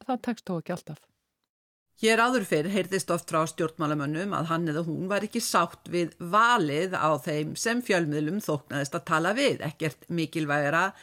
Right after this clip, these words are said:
Speaker 2: en að komast í viðtöl við stóra fjölmiðla, hér í Bretlandi helstu breska ríkisútvarpið B B C, og allt gekk út á undirbúning, en ekki lengur. Helstu stjórnmálamenn koma helst ekki fram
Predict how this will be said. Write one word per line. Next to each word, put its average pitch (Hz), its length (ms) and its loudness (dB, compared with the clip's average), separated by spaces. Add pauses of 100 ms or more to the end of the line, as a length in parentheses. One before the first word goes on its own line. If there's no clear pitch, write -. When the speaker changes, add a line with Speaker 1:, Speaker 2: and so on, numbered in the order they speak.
(200)
Speaker 2:
en 196 160 0
að 208 240 0
komast 294 640 2
í 196 160 -2
viðtöl 165 480 -2 (320)
við 254 160 0
stóra 196 320 2
fjölmiðla, 151 480 -2
hér 190 220 0
í - 20 0
Bretlandi 156 480 -2
helstu 165 320 -2
breska 151 400 -4
ríkisútvarpið 175 720 -4
B 156 160 -4
B - 80 -10
C, 220 300 -2 (420)
og 262 80 4
allt 254 320 2
gekk 233 320 0
út 156 160 -6
á 208 240 2
undirbúning, 196 720 -2 (100)
en 156 140 0
ekki 139 180 -4
lengur. 151 460 0 (420)
Helstu 233 480 0
stjórnmálamenn 185 800 0
koma 196 380 2
helst 180 260 -2
ekki 277 160 0
fram 185 380 2